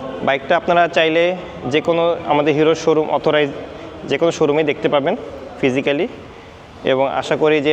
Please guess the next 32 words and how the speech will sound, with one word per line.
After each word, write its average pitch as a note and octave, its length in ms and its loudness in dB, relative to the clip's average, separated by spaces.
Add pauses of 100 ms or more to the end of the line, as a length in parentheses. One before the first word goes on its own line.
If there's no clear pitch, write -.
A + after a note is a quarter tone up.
বাইকটা C#3+ 200 2
সম্পর্কে D#3+ 340 0
নতুন D3+ 320 0
করে E3 180 4
আপনাদের E3 300 0
কিছু E3 160 0 (100)
বলার D3+ 240 2
নেই। F#3 100 0 (160)
আপনাদের C3+ 360 0
ভালো C3+ 160 2
লাগা C#3 280 2
মন্দ C3+ 140 0 (100)
লাগা C3+ 120 0 (100)
কোনো C#3+ 120 2 (160)
জিনিস, C#3+ 320 2 (260)
কোনো C3 260 2
কোয়ারি B2+ 320 2
যদি D3 140 2
থাকে, C#3+ 340 -4 (480)
অবশ্যই C3 320 0
আমাদেরকে C#3 300 0
কমেন্টে C3+ 400 2
জানাতে C3+ 300 0
পারেন, D3+ 200 2 (580)
অথবা B2+ 240 2 (280)
ডেসক্রিপশনে C3 500 0 (100)
আমাদের B2 220 0
যে C3 80 2
নাম্বার A#2+ 320 0
থাকবে C#3+ 260 0
তাতেও C3 300 2
আপনারা B2+ 300 2